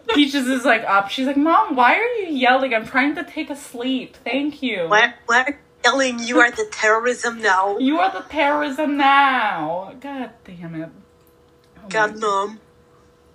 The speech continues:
Speaker 1: I'm so upset.
Speaker 2: I can do this to me.
Speaker 1: <laughs> I, you know what? You wanna hear something else upsetting?
Speaker 2: What's that?
Speaker 1: Sea otters are actually vile creatures.
Speaker 2: Oh, for sure.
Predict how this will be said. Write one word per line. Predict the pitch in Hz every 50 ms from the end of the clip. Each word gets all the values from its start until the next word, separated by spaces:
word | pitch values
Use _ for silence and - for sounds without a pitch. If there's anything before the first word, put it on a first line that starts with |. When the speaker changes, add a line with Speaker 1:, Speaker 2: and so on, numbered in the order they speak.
| _ _ - - - -
Speaker 1:
I'm | 220 214
so | 220 - - 220 185
upset. | 190 - - - - - - 254 247
Speaker 2:
I | 233 226
can | - 330 330 - - _
do | 240 240 240
this | - - 233 - -
to | 233
me. | 226 240 240 233 233 233 247 - - - - -
Speaker 1:
<laughs> | - - 427 415 262
I, | 285 302 320
you | - 294 320
know | 320 339
what? | 392 427 427 - - - - -
You | 254 285
wanna | 294 302 311
hear | 311 320 302
something | - - 302 277 277 214
else | 190 185 185 -
upsetting? | 180 185 - - - 190 180 185 185 185 190 196 214 240 254 - - - _ _ _ _ _ _ _
Speaker 2:
What's | - 220 214 -
that? | - - - - - - _ _ - - - - -
Speaker 1:
Sea | - - - - 330 359 370
otters | 277 - 320 320 320 311 285 -
are | 262 - -
actually | 190 202 208 208 - - 247 233 214 202
vile | 175 185 185 - 190 180 180 180 175 175 170 175
creatures. | - - 185 151 - - - 180 143 131 123 123 - 285 - - - - - - - _ _ _ _ -
Speaker 2:
Oh, | - 415 214 175 - - - -
for | - 330 370
sure. | 339 - - 190 170 180 214